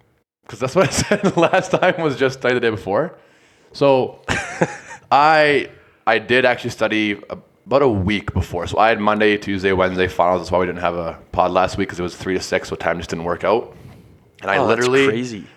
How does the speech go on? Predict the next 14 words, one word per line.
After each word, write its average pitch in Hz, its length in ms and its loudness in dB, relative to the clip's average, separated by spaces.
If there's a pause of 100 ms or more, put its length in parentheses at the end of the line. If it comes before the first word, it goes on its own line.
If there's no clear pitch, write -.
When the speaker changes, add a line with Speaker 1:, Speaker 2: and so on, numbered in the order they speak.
(220)
Speaker 1:
spent 123 220 0
the 104 80 4
whole 117 320 4
week 113 200 4
studying 110 300 0
before, 98 560 0 (640)
and 107 440 2
I 101 100 2
still 104 220 -4
didn't 107 120 0
get 104 100 0
the 101 60 -6
greatest 101 280 -4
marks. 92 400 -4